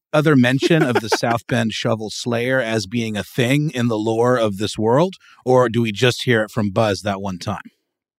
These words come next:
Speaker 2: I'm pretty sure we just hear it from Buzz that one time.
Speaker 1: It just sounds like a thing you'd make up, you know, if you were gonna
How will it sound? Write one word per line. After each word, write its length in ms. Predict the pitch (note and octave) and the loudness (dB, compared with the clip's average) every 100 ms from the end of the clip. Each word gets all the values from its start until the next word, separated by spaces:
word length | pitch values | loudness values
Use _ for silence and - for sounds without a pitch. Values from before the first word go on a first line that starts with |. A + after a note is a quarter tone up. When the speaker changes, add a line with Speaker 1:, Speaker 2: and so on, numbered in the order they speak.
| _ _ C#3+ | _ _ -2
Speaker 2:
I'm 120 | C#3 | 2
pretty 240 | D3 C#3 | 4 4
sure 320 | A#2+ B2+ A2+ G2+ | 2 2 2 0
we 140 | G#2+ | -6
just 200 | G2 F#2+ | -6 -8
hear 120 | G2+ F#2+ | -8 -8
it 60 | |
from 140 | - G#2 | -10 -12
Buzz 240 | G2+ G2+ | -12 -12
that 180 | G#2 - | -14 -14
one 160 | A#2 A2+ | -16 -8
time. 140 | B2+ | -6
Speaker 1:
It 40 | |
just 140 | D3+ - | -2 4
sounds 220 | A3+ D3+ | 4 6
like 160 | C#3+ A#2+ | 4 2
a 40 | |
thing 220 | - C3 | 2 2
you'd 140 | G#2+ A2 | 0 0
make 240 | G#2 - | 0 2
up, 160 | G#2+ - _ - | 0 0 _ -8
you 160 | A#2+ G#2+ | -4 -2
know, 120 | G#2 | -2
if 140 | G2 | -2
you 140 | B2 A2+ | 0 0
were 80 | |
gonna 240 | G#2+ G#2 | 0 -4